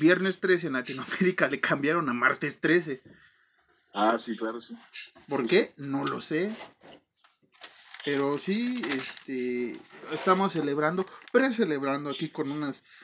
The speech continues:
Speaker 1: copitas de más, eh, esta, eh, este fortunio de, de,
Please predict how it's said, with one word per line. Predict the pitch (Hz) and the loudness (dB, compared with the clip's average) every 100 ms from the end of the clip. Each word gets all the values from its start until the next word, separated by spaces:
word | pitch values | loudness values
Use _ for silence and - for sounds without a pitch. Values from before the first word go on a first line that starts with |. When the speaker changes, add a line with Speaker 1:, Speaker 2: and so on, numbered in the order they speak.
| - | -12
Speaker 1:
copitas | - 139 160 156 135 | -10 -6 -6 -4 -4
de | 127 | -4
más, | 131 139 139 - - | -4 -4 -8 -12 -12
eh, | 139 131 123 - - | -8 -6 -6 -10 -4
esta, | 151 - 156 | -4 -2 0
eh, | 131 113 - _ - - - | 0 -2 -8 _ -20 -20 -14
este | - 139 - 143 | -10 -10 -6 -6
fortunio | 127 139 131 147 160 160 135 | -4 -2 -2 0 0 0 0
de, | 123 123 | 0 0
de, | 123 147 135 135 135 | -2 -4 -4 -4 -8